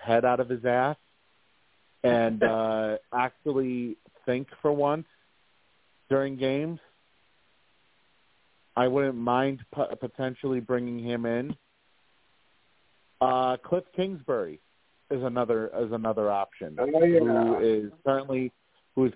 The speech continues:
Speaker 1: currently in charge of, uh, U S C's, uh, uh, he's the offensive coordinator for U S C.
Speaker 2: Yeah.
Speaker 1: I mean, Cliff Kingsbury, I honestly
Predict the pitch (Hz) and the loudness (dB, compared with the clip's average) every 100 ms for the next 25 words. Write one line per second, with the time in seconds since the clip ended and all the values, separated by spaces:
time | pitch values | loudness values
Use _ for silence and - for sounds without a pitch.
0 | - 156 156 151 143 131 151 139 139 127 | 0 -2 -2 -4 -4 -2 0 2 0 -4
1 | 160 131 123 117 123 117 113 110 127 135 | -4 -2 -2 0 2 2 2 -2 -4 -4
2 | 123 _ 139 131 123 104 123 113 110 107 | -4 _ -10 -8 -8 -8 -4 -2 -2 -2
3 | 107 - 120 120 113 131 123 127 117 120 | -4 -4 -4 -4 -6 -14 -12 -10 -8 -2
4 | 127 120 127 113 110 131 120 113 104 107 | -2 -2 -6 -8 0 2 4 2 -2 -2
5 | 104 107 104 98 - 107 76 _ - - | -2 0 -2 -4 -4 -4 -6 _ -20 -20
6 | _ _ _ _ _ _ _ _ _ _ | _ _ _ _ _ _ _ _ _ _
7 | _ _ _ _ _ _ - - 90 98 | _ _ _ _ _ _ -16 -8 0 0
8 | 107 - _ - - _ _ _ - - | 0 -6 _ -20 -20 _ _ _ -20 -20
9 | - - - - _ - _ - - _ | -20 -20 -20 -20 _ -20 _ -20 -20 _
10 | _ _ _ _ _ - - - 160 - | _ _ _ _ _ -20 -18 -12 -14 -4
11 | 139 151 139 - 185 - 190 190 151 160 | 0 0 0 -2 -2 0 -2 -2 -2 0
12 | 147 147 135 156 160 165 160 139 | 0 -2 -2 -2 -2 -6 -8 -10